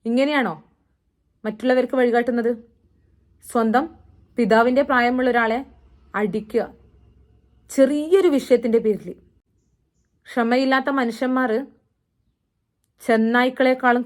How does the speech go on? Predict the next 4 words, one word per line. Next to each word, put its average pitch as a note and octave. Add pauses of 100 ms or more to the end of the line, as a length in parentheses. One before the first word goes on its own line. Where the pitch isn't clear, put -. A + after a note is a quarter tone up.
കഷ്ടമാണ്. G3+ (1200)
അത്തരത്തിൽ B3+
അധംപതിച്ച് A#3
പോവുകയാണ്. G#3